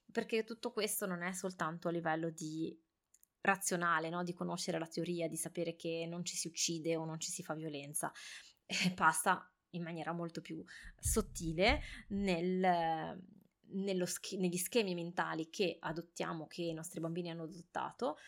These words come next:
perché hanno osservato quotidianamente, giorno dopo giorno, atteggiamenti, commenti, parole, modi di fare, modi di dire che hanno dato forma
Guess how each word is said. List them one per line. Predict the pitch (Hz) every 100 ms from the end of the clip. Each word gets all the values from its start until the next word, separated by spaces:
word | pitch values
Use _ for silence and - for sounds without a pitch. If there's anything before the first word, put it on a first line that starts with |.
| - - _ -
perché | - 175 - - 160 208 262 -
hanno | 160 160
osservato | 160 - 170 151 143 - 220
quotidianamente, | - 185 160 165 165 160 143 156 - 208 208
giorno | 165 160
dopo | 156 -
giorno, | 165 - 135 175 220 294 - _
atteggiamenti, | - 185 175 151 156 151 147 185 185 254 311 -
commenti, | - 156 151 151 156 165 - 220 240 240
parole, | 151 143 135 143 156 170 190 208
modi | 160 151
di | 147
fare, | - 143 143 151
modi | 147 147
di | 165
dire | 170 147 160
che | 202 202
hanno | 143 151 175 208 214 - - -
dato | - 170 139 -
forma | 185 - 180 165 170 180 247